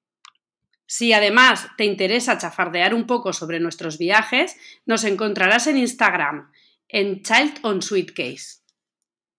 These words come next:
Y si, además de la demás, te interesa ver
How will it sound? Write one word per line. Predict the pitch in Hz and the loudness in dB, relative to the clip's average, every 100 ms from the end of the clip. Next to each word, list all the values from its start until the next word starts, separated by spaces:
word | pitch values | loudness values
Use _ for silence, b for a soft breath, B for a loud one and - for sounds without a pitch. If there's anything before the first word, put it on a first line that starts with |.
| _ _ _ _ _ - | _ _ _ _ _ -6
Y | 220 190 | -4 -2
si, | 247 240 | 0 0
además | 180 185 175 175 175 | 2 2 2 2 2
de | 190 | 0
la | 180 | 0
demás, | 175 220 226 - - b b b | 2 4 4 2 -12 b b b
te | 196 | 0
interesa | 190 180 185 185 208 | 0 0 -2 0 0
ver | 196 143 - | 0 -2 -10